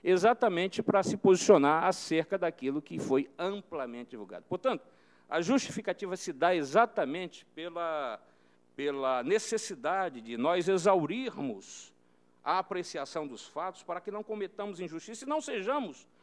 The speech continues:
muitas das vezes, é, é, é, colocados como eventuais situações que não foram apreciadas, para não usar outro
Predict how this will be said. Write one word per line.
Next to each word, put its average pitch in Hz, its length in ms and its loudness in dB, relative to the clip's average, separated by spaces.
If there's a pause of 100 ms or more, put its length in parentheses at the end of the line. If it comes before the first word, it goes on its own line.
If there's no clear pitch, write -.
(240)
muitas 208 320 -4
das 147 180 -4
vezes, 165 720 -6
é, 139 240 -4
é, 127 600 -4 (720)
é, 120 1080 -4
colocados 202 640 0
como 233 800 0
eventuais 202 760 0
situações 202 640 -4
que - 120 -12
não 208 180 0
foram 214 500 10
apreciadas, 156 640 -4
para 185 140 -8
não 185 100 -8
usar 151 160 -4
outro 156 240 -8